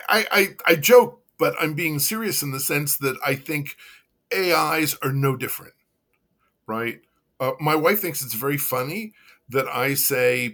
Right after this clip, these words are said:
please at the ends of sentences to Alexa. Um, it, it turns out that I, I do it naturally, but also there's a technical reason that not dropping off the last word in your sentence,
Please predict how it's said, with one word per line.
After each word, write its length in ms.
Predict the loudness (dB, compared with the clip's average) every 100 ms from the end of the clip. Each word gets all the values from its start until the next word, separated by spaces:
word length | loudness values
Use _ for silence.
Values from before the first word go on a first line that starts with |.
| -10
please 680 | -10 -6 -6 -8 -8 -8 -6
at 140 | -8
the 140 | -8 -8
ends 280 | -8 -8 -10
of 180 | -8
sentences 640 | -6 -6 -6 -8 -8 -8 -10
to 180 | -10 -10
Alexa. 540 | -10 -12 -10 -8 -10 -14 _ _ _ _ _ _ -2
Um, 400 | 4 4 2 -12 _ _ _ _ -6
it, 220 | -6 -4
it 180 | -8 -6
turns 380 | -4 -2 -2
out 380 | 0 0 -2 -4
that 220 | -8 -8 -10 _
I, 220 | -10 -10 -12 -10
I 460 | -4 -2 -4 -8 -16 _ _ _ _ _ _
do 140 | -4
it 100 | -4
naturally, 600 | 0 0 0 -6 -6 -6
but 260 | -8 -6 -6
also 380 | -4 -6 -4 -4
there's 220 | -6 -8
a 60 | -8
technical 500 | -10 -10 -10 -10 -8
reason 460 | -8 -10 -10 -12 -14 -20 -8
that 180 | -8 -4
not 260 | -4 -4 -6
dropping 580 | -4 -4 -2 -6 -6 -8
off 360 | -4 -2 -4 -6
the 80 | -8
last 380 | -4 -4 -6
word 240 | -6 -6 -6
in 100 | -8
your 120 | -8
sentence, 680 | -8 -10 -10 -12 -8 -6